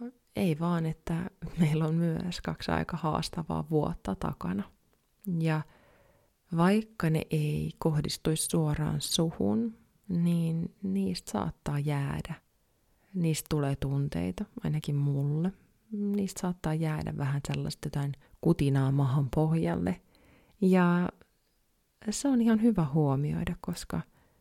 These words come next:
silläkin on tarkoitus. Ja se, mitä mä toivon, että mä pystyn tässä tän jakson puitteissa tuomaan sulle, antamaan sulle, niin ehkä selkeyttä,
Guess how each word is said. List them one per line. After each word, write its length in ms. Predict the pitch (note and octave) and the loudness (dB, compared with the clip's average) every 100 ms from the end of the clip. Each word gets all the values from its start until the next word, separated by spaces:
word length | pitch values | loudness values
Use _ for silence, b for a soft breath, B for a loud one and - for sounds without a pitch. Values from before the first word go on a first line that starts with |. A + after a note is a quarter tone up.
| b | b
silläkin 640 | - A3 A3+ F#3 - C#3 - | -4 2 2 2 -2 -2 -2
on 160 | C3 | -4
tarkoitus. 960 | - B2 B2 D3+ - F#3+ - G#3+ - - _ _ - F3+ | -4 -4 -4 -6 -4 -4 -6 -10 -10 -12 _ _ -6 0
Ja 160 | F3 E3 B B B B B B | 0 0 B B B B B B
se, 160 | - F3 | -2 2
mitä 180 | F3+ | 4
mä 140 | F3+ F#3+ | 6 6
toivon, 400 | F#3 E3+ D#3+ D3+ | 6 6 4 2
että 220 | D#3 - | 0 -2
mä 80 | - - | -2 -2
pystyn 380 | C#3 - - | -4 -2 -4
tässä 400 | - C#3+ - - - - | -2 -6 -6 -8 -10 -6
tän 180 | - D#3+ | 0 2
jakson 400 | D3+ D3 - D3+ | 2 0 -2 -4
puitteissa 800 | - C#3+ C#3+ - - - - - F3 | 0 -2 -2 -4 -4 -4 -6 -8 -4
tuomaan 500 | D3+ D3 C#3+ C#3+ F3 | -2 0 0 0 -2
sulle, 380 | - - E3+ E3 | -2 -4 -2 -4
antamaan 580 | E3 D#3 D#3 D3+ D#3 D#3+ | -2 -2 -2 -2 -2 -2
sulle, 460 | D#3+ E3 E3+ F3 F3 | -2 -4 -2 -2 -2
niin 300 | F3 F3 F#3+ | -2 -2 -4
ehkä 360 | G3 - F#3 - b b b b b b _ | -8 -6 -6 -6 b b b b b b _
selkeyttä, 840 | - C#3 C3+ D3 F#3 G3+ - A3+ | -4 -2 0 -2 -2 -4 -6 -10